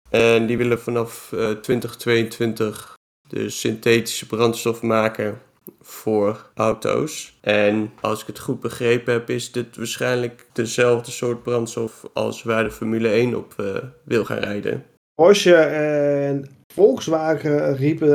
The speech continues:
Speaker 2: een tijd geleden, geloof ik, sowieso al dat ze pas de Formule één wilden instappen op het moment dat Formule één wagens weer dichter bij de normale auto zouden komen. Of in elk geval in ontwikkeling. Zo, zoiets
Speaker 1: Ja.
Speaker 2: had ik wel begrepen.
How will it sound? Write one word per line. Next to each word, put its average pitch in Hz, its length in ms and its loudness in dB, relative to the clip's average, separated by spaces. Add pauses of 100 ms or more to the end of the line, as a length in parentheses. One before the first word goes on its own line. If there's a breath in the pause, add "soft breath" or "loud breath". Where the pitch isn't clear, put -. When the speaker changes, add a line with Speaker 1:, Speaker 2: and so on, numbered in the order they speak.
Speaker 2:
een 139 80 2
tijd 139 260 2
geleden, 147 400 2
geloof 143 260 4
ik, 131 80 -6
sowieso 135 540 4
al 123 180 4
dat 123 160 2
ze - 120 -10
pas 127 220 -6
de 127 100 -2
Formule 127 280 -2
één 123 220 -2
wilden 120 240 0
instappen 113 460 -4
op 110 120 -8
het 120 120 -4
moment 120 340 0
dat 110 380 -2
Formule 127 220 2
één 135 200 6
wagens 127 300 0
weer 120 120 2
dichter 127 240 2
bij 120 140 2
de 120 80 -2
normale 131 420 4
auto 110 280 -2
zouden 110 240 -2
komen. 107 340 -6
Of 117 200 -2
in 147 120 6
elk 160 160 4
geval 151 240 4
in 143 100 10
ontwikkeling. 135 600 6 (300)
Zo, 143 240 4
zoiets 170 280 8
Speaker 1:
Ja. 127 80 8
Speaker 2:
had 123 100 8
ik 123 60 0
wel 151 180 6
begrepen. 117 600 -6